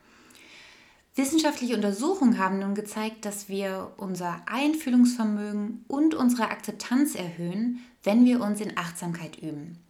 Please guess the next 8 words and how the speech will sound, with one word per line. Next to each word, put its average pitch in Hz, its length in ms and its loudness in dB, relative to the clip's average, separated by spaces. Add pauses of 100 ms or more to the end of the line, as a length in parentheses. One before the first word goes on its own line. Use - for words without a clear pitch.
(600)
Und - 440 -4
diese 320 320 4
Fähigkeiten 170 640 -2
helfen 226 460 2
mir 180 160 0
dann 160 180 -4
dabei, 180 520 -6
wenn 170 560 -6